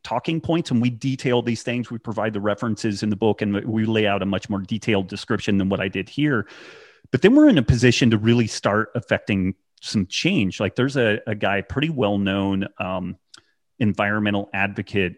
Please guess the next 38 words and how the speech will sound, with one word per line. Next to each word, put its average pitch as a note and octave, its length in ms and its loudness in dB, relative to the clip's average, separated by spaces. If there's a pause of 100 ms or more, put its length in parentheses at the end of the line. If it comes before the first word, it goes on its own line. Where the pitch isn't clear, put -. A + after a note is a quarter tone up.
uh, G2 160 -6
George G#2+ 520 0 (120)
Monbiot, G#2+ 840 2 (120)
who G#2+ 200 0
just C3+ 280 0
a - 40 2
f-, - 240 -10
couple C#3+ 280 -2
of F#2 80 -2
days G#2 260 0
ago, F#2+ 280 0
he G2+ 140 -4
was F#2+ 260 -4
really B2 400 2
deriding, G2 1000 0 (640)
uh, F#2 380 -4 (320)
uh, G2 280 -8 (460)
regenerative A2 640 2
agriculture. G#2+ 680 -2
And G2 80 0
he, G2 160 -2
he A2+ 100 -2
did C#3 380 -2
one A2 180 0
of A2 80 -2
these G#2 240 -4
really, G2+ 280 -4
he, G#2+ 120 -4
he B2+ 160 -4
did E3+ 180 2
something B2 280 0
that G#2+ 100 -2
was G#2 160 -4
really A2 160 0
kinda F#2+ 220 -4
wacky, B2+ 400 -2
which G#2 180 -2
he, G#2 220 2